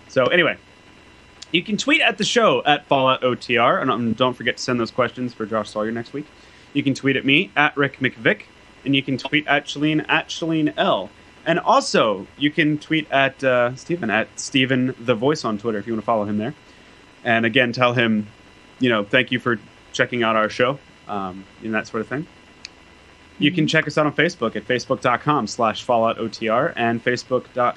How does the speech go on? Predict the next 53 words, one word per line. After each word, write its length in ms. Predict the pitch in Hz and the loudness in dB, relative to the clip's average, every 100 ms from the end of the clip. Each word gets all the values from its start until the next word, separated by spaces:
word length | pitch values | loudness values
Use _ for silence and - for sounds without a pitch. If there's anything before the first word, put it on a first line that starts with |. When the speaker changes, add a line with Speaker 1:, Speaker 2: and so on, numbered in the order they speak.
| - | -4
Speaker 1:
com 200 | 131 127 | -6 -6
slash 340 | - 135 127 | 0 0 0
groups 420 | - 139 170 - - | -4 0 0 -2 -10
slash 360 | - 165 160 | 0 2 2
fallout 400 | - 160 165 165 | 2 2 4 4
O 100 | 156 156 | 2 0
T 160 | 156 | 2
R. 180 | 180 127 - - - - | 2 0 -6 -20 -10 -4
You 80 | |
can 100 | 147 | 0
also 240 | 196 208 190 | 2 0 0
email 360 | 202 196 180 | 2 4 4
the 100 | 160 | 4
show 340 | 151 151 156 196 | 2 4 4 4
at 240 | 139 139 | 4 2
fallout 400 | - 147 135 135 | 2 4 4 2
O 100 | 131 | 0
T 180 | 120 131 | 0 2
R 120 | 127 | 2
at 60 | 120 | 2
gmail 280 | 135 123 120 | 0 0 2
dot 200 | 120 - | 0 0
com. 380 | 127 123 170 - - - | 0 0 -2 -10 -20 -2
Like 260 | 156 180 160 | 0 0 0
this 240 | 170 - | -2 -2
video 300 | 139 147 175 | -2 2 2
and 100 | 160 | 0
subscribe 360 | 120 - 143 135 | -4 -4 -2 -2
to 80 | 139 | -2
our 60 | |
YouTube 300 | 113 110 110 | -2 -4 -8
channel. 340 | 113 117 117 208 - - - - | -8 -6 -4 -8 -14 -20 -20 -4
Leave 180 | 113 123 | -2 0
us 140 | 139 | -2
a 40 | 147 | 0
comment 320 | 151 180 120 | 0 2 -2
if 100 | 113 | -4
you'd 100 | 107 | -6
like, 220 | 101 - - | -6 -10 -4
at 80 | 120 | 0
youtube 320 | 117 120 131 | 0 0 -2
dot 180 | 120 - | 0 0
com 240 | 120 113 110 | -2 -2 -2
slash 340 | 117 110 - | -2 -2 -2
quest 260 | 120 107 - | -4 -4 -2
gaming 240 | 110 104 | -2 0
network, 300 | 107 104 160 | 0 -2 -6
and 120 | 120 | -10
sign 200 | - 131 | -2 -2
up 60 | 120 | -2
for 180 | - 135 | -4 -4
alerts 440 | 123 131 185 - | 0 0 -2 -2
there 300 | 123 117 165 | -2 -2 -4